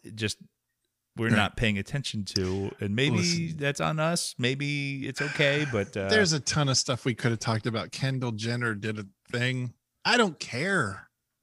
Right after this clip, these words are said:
Speaker 1: Yeah.
Speaker 2: I don't wanna talk about it. I don't, you know, I'm,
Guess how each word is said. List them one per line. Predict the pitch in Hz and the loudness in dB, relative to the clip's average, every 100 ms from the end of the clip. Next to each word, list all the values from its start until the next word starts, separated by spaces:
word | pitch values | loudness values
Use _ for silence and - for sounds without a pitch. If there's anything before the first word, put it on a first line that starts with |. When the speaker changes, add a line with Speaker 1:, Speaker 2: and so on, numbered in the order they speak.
| _ - | _ -14
Speaker 1:
Yeah. | 92 90 | -6 2
Speaker 2:
I | |
don't | 165 190 | 4 6
wanna | 202 | 4
talk | 165 147 170 202 | 2 0 0 0
about | 170 123 | 2 2
it. | 107 113 | 2 0
I | 147 | -2
don't, | 160 - _ - | -2 -4 _ -4
you | 151 | -2
know, | 120 127 127 _ _ _ _ _ - - - - - _ _ - | 0 -2 -4 _ _ _ _ _ -20 -20 -20 -20 -20 _ _ -2
I'm, | 143 147 | 0 0